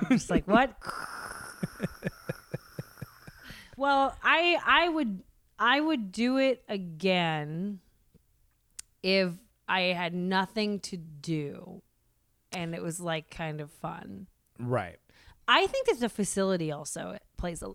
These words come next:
Speaker 1: a big role in it.
Speaker 2: Yeah, this one felt smaller than any other ice rink I've ever been to.
Speaker 1: It was outdoors, which is also kind of a bonus.
Speaker 2: Yeah.
Speaker 1: That was fun. I think the outdoor ones are smaller. I don't know, though.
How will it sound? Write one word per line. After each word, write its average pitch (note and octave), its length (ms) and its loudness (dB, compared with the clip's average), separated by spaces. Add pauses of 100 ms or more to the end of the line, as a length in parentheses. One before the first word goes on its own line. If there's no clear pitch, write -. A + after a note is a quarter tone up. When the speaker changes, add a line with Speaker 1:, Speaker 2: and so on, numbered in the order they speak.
Speaker 1:
a F#3 80 -6
big E3+ 180 -8
role F3+ 220 -10
in F#3+ 120 -16
it. - 100 -16 (100)
Speaker 2:
Yeah, D#3 480 4
this F3+ 240 -2
one F#4+ 200 0
felt E3 400 0
smaller A#2 600 2
than G#2 180 -6
any G2+ 200 -6
other F#2+ 240 -8
ice F2+ 240 -10
rink F2+ 200 -12
I've E2+ 160 -10
ever D2+ 200 -12
been D2 380 -16
to. - 120 -16
Speaker 1:
It - 100 -16 (360)
was C#5 220 6
outdoors, G#3 500 4
which G3 160 -6
is G3 220 -8
also F#3+ 240 -6
kind F3 240 -6
of D#3+ 80 -8
a D#3+ 60 -6
bonus. D#3+ 560 -12 (340)
Speaker 2:
Yeah. A2 300 -8 (340)
Speaker 1:
That G3+ 160 2
was F3+ 160 -2 (320)
fun. D#3+ 440 -4
I G3+ 60 -4
think A3 140 0
the G3 140 2
outdoor E3+ 400 0
ones E3+ 320 -4
are D3 260 -8
smaller. E3+ 680 -6
I D#4 140 -2
don't A#4+ 100 2
know, A#3+ 140 4
though. D#3 260 -6